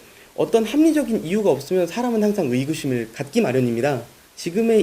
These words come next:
이 상황이 만든 것은 어떤 효과의 문제를 넘어서서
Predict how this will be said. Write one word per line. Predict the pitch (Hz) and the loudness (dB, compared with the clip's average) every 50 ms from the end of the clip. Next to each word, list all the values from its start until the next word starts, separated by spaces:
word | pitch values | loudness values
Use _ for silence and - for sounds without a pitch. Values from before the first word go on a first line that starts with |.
| - | 2
이 | - 175 | -2 -6
상황이 | 180 - 220 226 226 226 226 226 220 220 214 220 226 233 240 233 - | -6 -4 -4 -2 0 0 0 0 0 2 0 0 0 0 -2 -4 -2
만든 | - 131 139 147 180 180 170 | -2 -2 0 0 0 2 2
것은 | 151 147 151 170 170 180 180 - - - - | 2 2 2 0 -2 -2 -4 -8 -20 -20 -4
어떤 | - 123 127 160 156 160 | -4 -2 0 0 0 0
효과의 | - - 220 220 - 240 240 233 | -2 -6 -8 -2 2 2 4 4
문제를 | 208 180 165 160 151 156 160 165 165 - - 156 185 202 | 4 2 2 2 2 2 4 4 2 0 2 4 4 6
넘어서서 | 160 117 120 156 185 185 190 151 127 135 147 175 185 | 6 4 4 4 4 4 4 2 2 0 -2 -2 -4